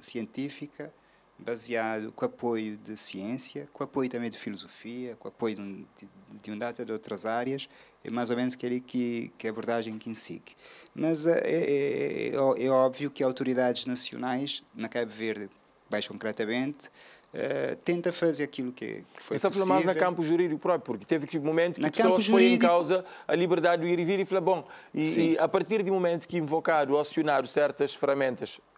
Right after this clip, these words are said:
Speaker 2: constitucionais, não se põe em causa a liberdade do próprio cidadão. Chega a ser um contrassenso, mas será que era?
Speaker 1: Estado de emergência. Sim, estado de emergência,
Speaker 2: <laughs>
Speaker 1: por exemplo, na, na casa de estado de emergência, estado de emergência te parece, à, à primeira vista, é um bocadinho contraditório.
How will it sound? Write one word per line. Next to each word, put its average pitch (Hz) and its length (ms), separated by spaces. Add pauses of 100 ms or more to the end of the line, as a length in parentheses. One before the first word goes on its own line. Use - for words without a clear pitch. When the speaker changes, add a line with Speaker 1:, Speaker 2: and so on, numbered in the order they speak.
(100)
Speaker 2:
constitucionais, 170 720 (280)
não 175 120
se 190 120 (100)
põe 196 180
em 180 80
causa 180 400
a 180 80
liberdade 180 600
do 160 120
próprio 196 340
cidadão. 175 380
Chega 185 260
a - 20
ser 196 200
um 185 40
contrassenso, 180 600
mas 131 180
será 180 240
que 175 140
era? 170 160 (260)
Speaker 1:
Estado 131 380
de 127 60
emergência. 127 520
Sim, 180 160
estado 214 300
de 226 60
emergência, 226 580 (220)
Speaker 2:
<laughs> - 200
Speaker 1:
por 180 140
exemplo, 156 320
na, 143 160
na 143 180
casa 160 200
de - 40
estado 156 220
de 156 60
emergência, 156 380
estado 175 220
de 180 80
emergência 190 560
te 202 180
parece, 170 640
à, 127 40
à 127 260
primeira 151 320
vista, 160 300
é - 20
um 160 40
bocadinho 156 380
contraditório. 117 1000